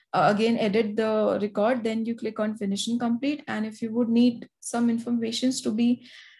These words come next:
added in future, then you click on finish.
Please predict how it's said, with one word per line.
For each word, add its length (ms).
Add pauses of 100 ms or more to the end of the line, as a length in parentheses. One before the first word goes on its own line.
added 340
in 180
future, 480
then 220
you 80
click 300
on 160
finish. 440